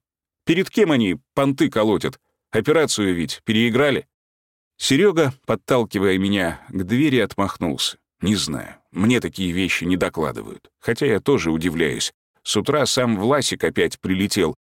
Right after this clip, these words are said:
а потом укатил куда-то на машине. Но это их игра, а ты меня своими вопросами задерживаешь». «Ладно, развозникался, уже ухожу. Но учти,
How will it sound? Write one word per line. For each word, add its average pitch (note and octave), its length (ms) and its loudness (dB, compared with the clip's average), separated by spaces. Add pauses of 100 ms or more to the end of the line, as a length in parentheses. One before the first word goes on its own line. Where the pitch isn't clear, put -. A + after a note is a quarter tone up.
(280)
а - 100 -6
потом - 340 0
укатил F#2+ 480 -2
куда-то D2+ 580 -4
на F#2+ 140 -2
машине. F2+ 480 -2 (260)
Но C#3 140 -2
это A2 240 -2
их F#2 340 -2
игра, D2+ 460 -4
а - 160 -8
ты - 140 -4
меня A#2 260 2
своими G#2 380 0
вопросами F2+ 680 0 (160)
задерживаешь». G2 880 0 (380)
«Ладно, G2+ 760 0
развозникался, A#2 1040 0
уже F3 240 4
ухожу. C#3 520 0 (440)
Но C#3+ 160 4
учти, D#2+ 420 -2